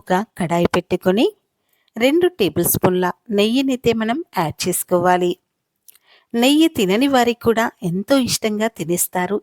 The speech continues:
ఈ లడ్డూలననేది. ఇలా రెండు టీ స్పూన్ల నెయ్యినైతే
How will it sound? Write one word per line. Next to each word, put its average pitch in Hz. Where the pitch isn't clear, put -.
ఈ 190
లడ్డూలననేది. 190
ఇలా 240
రెండు 262
టీ 190
స్పూన్ల 185
నెయ్యినైతే 247